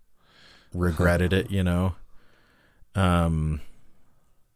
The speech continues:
and so I, I've gone through a bunch of amps. I bought a Bass Breaker and sold it.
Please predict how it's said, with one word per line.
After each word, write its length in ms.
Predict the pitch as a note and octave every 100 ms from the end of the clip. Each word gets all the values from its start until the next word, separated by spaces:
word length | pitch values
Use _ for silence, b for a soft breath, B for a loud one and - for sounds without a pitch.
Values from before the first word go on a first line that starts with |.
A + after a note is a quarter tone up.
| - _ _ _ _ _ _ - _ -
and 140 | G2
so 220 | - G#2+
I, 100 | G2 -
I've 180 | G#2 F#2
gone 220 | B2+ C3+
through 140 | B2+
a 40 | A2+
bunch 180 | A2 G2+
of 60 |
amps. 240 | G#2 G2+ -
I 60 |
bought 220 | F2+ G#2+
a 40 | G#2+
Bass 280 | G2 G2 -
Breaker 580 | F2 E2+ - E2+ F2 -
and 200 | E2+ F#2+
sold 320 | - F#2+ E2+ E2
it. 200 | E2